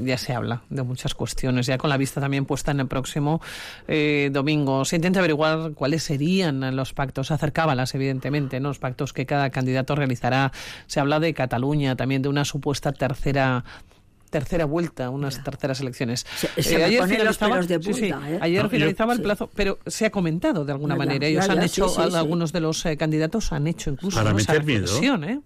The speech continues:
Speaker 3: Para meter
Speaker 2: Claro,
Speaker 3: miedo.
Speaker 2: es el miedo, es el
Speaker 3: Claro.
Speaker 2: miedo.
Speaker 3: "Oiga, que es que va a haber unas terceras elecciones".
Speaker 2: Sí.
Speaker 3: Yo, pues, eh, mira, la condición sine qua non sería todos ustedes fuera.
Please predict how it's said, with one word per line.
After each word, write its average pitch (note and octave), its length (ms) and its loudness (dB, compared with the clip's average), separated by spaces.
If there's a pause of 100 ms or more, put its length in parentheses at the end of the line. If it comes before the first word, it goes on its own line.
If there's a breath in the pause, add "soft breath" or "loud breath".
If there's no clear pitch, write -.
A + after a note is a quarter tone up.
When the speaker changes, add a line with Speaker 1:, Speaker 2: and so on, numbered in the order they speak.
(140)
Speaker 3:
Para E2 200 -8
meter - 140 -8 (100)
Speaker 2:
Claro, E3+ 180 2
Speaker 3:
miedo. G3+ 160 4
Speaker 2:
es E3+ 60 4
el - 40 0
miedo, G3+ 420 2 (100)
es - 20 -6
el F3+ 80 -4
Speaker 3:
Claro. D3+ 240 2
Speaker 2:
miedo. D#3 260 -4
Speaker 3:
"Oiga, A3 300 2
que F3 120 0
es F#3 100 0
que G#3 100 -2
va G3 120 2
a - 20 4
haber G3 160 0
unas F3+ 160 -2
terceras D3 440 -2
elecciones". B2+ 540 0
Speaker 2:
Sí. - 120 -8 (260 loud breath)
Speaker 3:
Yo, B2 120 2
pues, A#2+ 200 0
eh, - 120 -6
mira, A#2+ 440 0
la B2 240 0
condición C3 480 0
sine C#3+ 240 0
qua C3+ 160 0
non D#3+ 140 2
sería B2+ 340 2
todos G3+ 440 0
ustedes G#3+ 360 0
fuera. F#2 340 -2